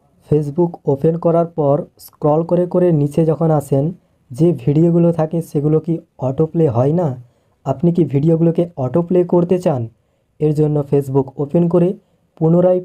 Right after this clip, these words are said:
প্রোফাইল লোগোতে ক্লিক করবেন। এরপরে নিচে আসবেন, settings and প্রাইভেসিতে ক্লিক করবেন। এরপরে সেটিংসে ক্লিক করবেন,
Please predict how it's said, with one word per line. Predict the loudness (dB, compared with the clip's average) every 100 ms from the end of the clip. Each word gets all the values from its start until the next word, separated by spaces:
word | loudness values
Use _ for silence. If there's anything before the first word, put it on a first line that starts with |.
| -4
প্রোফাইল | -2 0 2
লোগোতে | 2 0 -2
ক্লিক | -2 -4
করবেন। | 0 0 2 -2 -4 _ _ _ _ _
এরপরে | -4 0 2 2 0 -4 _ _ _ _ _ -6
নিচে | -4 0 0
আসবেন, | 0 0 0 -2 -10 _ _ _ _ _ _ -2
settings | -2 0 -2 -2
and | -2
প্রাইভেসিতে | 0 0 0 -4 -2 -4
ক্লিক | 0 -2 0
করবেন। | 0 2 0 -2 -8 _ _ _ _ _ -4
এরপরে | -2 2 2 2
সেটিংসে | 0 -2 -2 -2 -2
ক্লিক | 0 -2 0
করবেন, | 0 2 0